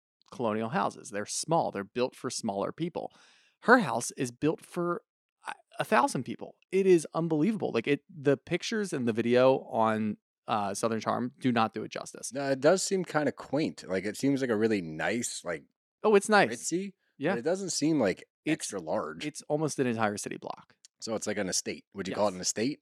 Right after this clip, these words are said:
Speaker 1: I would, yes. And it's got these huge stone walls. You can barely see in, so we went across the street and we were looking in, trying to see.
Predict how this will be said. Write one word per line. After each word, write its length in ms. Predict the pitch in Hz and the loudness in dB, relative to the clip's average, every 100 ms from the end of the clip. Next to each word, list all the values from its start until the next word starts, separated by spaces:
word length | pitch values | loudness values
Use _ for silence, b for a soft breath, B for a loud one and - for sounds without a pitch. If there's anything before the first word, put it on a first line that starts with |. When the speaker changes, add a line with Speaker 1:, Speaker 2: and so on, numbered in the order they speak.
| _ | _
Speaker 1:
I 120 | 131 147 | -2 2
would, 240 | 139 104 | 2 0
yes. 320 | 117 - - 151 | -2 -2 -6 -2
And 120 | 131 | 0
it's 120 | 127 | 2
got 160 | 143 131 | 2 2
these 200 | 127 - | 0 -2
huge 340 | 151 156 - | 0 0 -2
stone 300 | - 135 123 | 2 2 4
walls. 260 | 117 110 117 | 4 2 2
You 60 | |
can 120 | 123 | -2
barely 380 | 120 139 185 185 | -4 -4 0 0
see 240 | 156 147 139 | 0 2 2
in, 140 | 139 | 2
so 120 | 135 | 0
we 120 | 123 123 | 0 0
went 120 | 104 | 0
across 280 | 107 104 - | 0 -2 -2
the 60 | |
street 220 | - 120 | -4 -2
and 100 | 107 | 0
we 80 | 110 | 0
were 100 | 104 | -2
looking 220 | 107 113 | -4 -4
in, 140 | 104 101 | -4 -4
trying 200 | - 107 | -2 -2
to 60 | |
see. 280 | 104 113 104 | -2 -2 -4